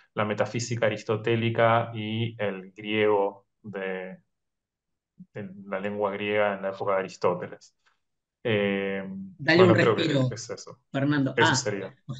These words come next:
Speaker 1: sería eso,
Speaker 2: Tiene
Speaker 1: sería
Speaker 2: una
Speaker 1: eso.
Speaker 2: densidad
Speaker 1: Después, después tengo,
Speaker 2: metafísica.
Speaker 1: después tengo, tengo
Speaker 2: Pero
Speaker 1: otra, pero la hacemos después, si no.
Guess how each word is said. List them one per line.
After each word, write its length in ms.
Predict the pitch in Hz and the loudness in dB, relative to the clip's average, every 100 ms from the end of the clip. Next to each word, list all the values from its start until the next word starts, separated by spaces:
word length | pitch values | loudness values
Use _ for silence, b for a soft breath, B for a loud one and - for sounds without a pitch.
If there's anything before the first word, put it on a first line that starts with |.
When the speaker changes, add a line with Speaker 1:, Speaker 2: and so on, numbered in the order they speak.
| - | -16
Speaker 1:
sería 520 | - - 113 104 101 | -18 -6 -2 2 4
eso, 160 | 95 - | 2 4
Speaker 2:
Tiene 180 | 190 202 | 6 8
Speaker 1:
sería 80 | 175 | 6
Speaker 2:
una 80 | 170 | 6
Speaker 1:
eso. 80 | |
Speaker 2:
densidad 260 | 165 160 170 | 2 6 8
Speaker 1:
Después, 240 | 175 165 | 8 6
después 320 | 156 - 151 165 | 4 6 6 6
tengo, 140 | 151 147 | 4 4
Speaker 2:
metafísica. 240 | 151 - | -2 0
Speaker 1:
después 280 | 123 - 139 | 0 4 4
tengo, 300 | 147 135 120 | 8 8 6
tengo 240 | 139 135 131 | 4 8 8
Speaker 2:
Pero 60 | |
Speaker 1:
otra, 180 | 135 135 | 10 8
pero 160 | 113 110 | 6 2
la 80 | |
hacemos 340 | 107 117 113 110 | 2 0 -2 -2
después, 340 | 110 104 98 | -4 -8 -12
si 80 | |
no. 100 | - | -14